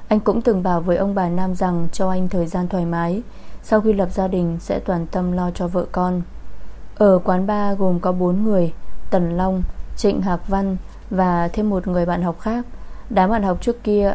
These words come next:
anh và Tần Long đã không còn liên lạc hay giao du. Thực sự cảm thấy khó chịu khi tiếp xúc vì không cùng quan điểm. "Nên Dĩnh bây giờ các cậu có bay sang chưa chắc đã hẹn gặp được. Tôi và cậu ấy ở chung thành phố, nhưng mà ba tháng không gặp.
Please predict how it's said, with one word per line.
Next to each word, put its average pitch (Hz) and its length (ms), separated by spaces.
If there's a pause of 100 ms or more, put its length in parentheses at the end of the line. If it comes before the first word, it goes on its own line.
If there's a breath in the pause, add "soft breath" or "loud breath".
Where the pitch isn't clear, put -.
anh 196 240
và 180 100
Tần 170 280
Long 180 200
đã 185 80
không 185 280
còn 165 260
liên 180 160
lạc 170 200
hay 175 120
giao 175 240
du. 180 260 (580 loud breath)
Thực 190 140
sự - 140
cảm 180 220
thấy 185 120
khó 170 200
chịu 202 300
khi 180 280
tiếp 226 200
xúc 247 260
vì 175 180
không 175 240
cùng 170 200
quan 170 220
điểm. 175 160 (340)
"Nên 220 260
Dĩnh 214 180
bây 226 140
giờ 180 360 (280)
các - 140
cậu 185 120
có 180 160
bay 208 220
sang 190 380 (240)
chưa 202 160
chắc 240 220
đã - 80
hẹn 214 180
gặp 180 220
được. 170 220 (760 loud breath)
Tôi 220 160
và 196 140
cậu 175 180
ấy 180 120
ở 214 120
chung 190 200
thành 170 180
phố, 175 320 (180)
nhưng 302 140
mà 185 80
ba 180 200
tháng 170 220
không 196 180
gặp. 180 160